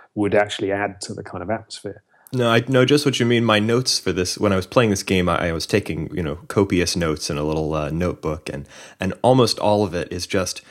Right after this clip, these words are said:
Speaker 2: seemingly random words scribbled and then crossed out as I was going through it. And it really, um,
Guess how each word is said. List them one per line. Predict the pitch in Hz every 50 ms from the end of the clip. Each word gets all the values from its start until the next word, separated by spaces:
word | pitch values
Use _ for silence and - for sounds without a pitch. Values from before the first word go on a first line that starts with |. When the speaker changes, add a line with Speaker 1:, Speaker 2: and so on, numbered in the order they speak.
| - _
Speaker 2:
seemingly | - - - 131 123 120 117 110 104 98 92
random | 87 90 92 95 95 92 98 90 87
words | 90 92 92 90 90 87 -
scribbled | - - - - - 113 104 101 98 92 95
and | 92 85 85
then | 85 78 85 85
crossed | - - 101 90 87 85 - - - 85
out | 82 82 80 78 76 80
as | 78 80 78 85
I | 80 78
was | 80 87 -
going | - 87 82 82 82
through | - 98 95 87
it. | 85 78 -
And | 101 104 107
it | - -
really, | 117 147 175 165 143 123 113 - - -
um, | 101 95 92 90 90 92 92